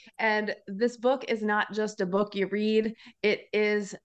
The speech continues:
a call to action in itself. There is a lot of blank spaces in this book because you are pulling out that awareness, that faith in yourself, and putting it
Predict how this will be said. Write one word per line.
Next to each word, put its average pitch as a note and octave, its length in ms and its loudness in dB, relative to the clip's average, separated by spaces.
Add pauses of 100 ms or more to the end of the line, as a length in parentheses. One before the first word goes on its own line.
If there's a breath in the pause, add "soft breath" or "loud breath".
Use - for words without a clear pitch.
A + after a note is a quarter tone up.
a F#3+ 160 2
call F3+ 240 0
to F#3 140 -2
action E3+ 360 0
in E3 120 -2
itself. D3+ 520 0
There E3+ 180 0
is F3 260 -2
a F3 140 -2
lot F3 500 2
of F3 220 -8
blank E3 320 -2
spaces E3 760 -2
in D#3+ 160 2
this D3+ 220 -2
book D3 400 2
because D#3 380 0 (280)
you F3 680 0
are D#3 260 -2
pulling D#3+ 480 2
out D#3 340 2 (240 soft breath)
that E3+ 200 2
awareness, D#3+ 720 -2
that D3 200 -2 (200)
faith E3+ 260 -2
in E3+ 140 0
yourself, D#3 600 2
and D#3 280 -8
putting F3 240 0
it D#3 160 -2